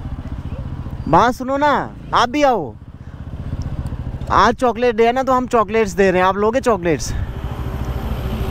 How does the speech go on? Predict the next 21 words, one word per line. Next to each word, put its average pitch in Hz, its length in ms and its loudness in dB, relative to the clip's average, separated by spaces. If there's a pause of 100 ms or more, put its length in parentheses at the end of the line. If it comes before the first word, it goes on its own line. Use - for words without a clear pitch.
(760)
वीडियोज़ 220 380 4
बनाते 233 300 0
हैं 254 80 0
YouTube 226 320 -2
के 202 100 4
लिए, 147 240 2 (1500)
दे 190 200 6
दें 269 100 6
आपको? 165 380 -2 (2500)
ये 131 120 6
लो, 113 180 2 (1120)
आप 208 180 6
भी 294 120 -2
ले 311 120 4
लो। 254 360 0 (1000)
अरे 247 200 6
ले 285 160 4
लो, 311 120 2
महंगे 294 320 0
चॉकलेट्स 285 460 2
हैं। 233 280 0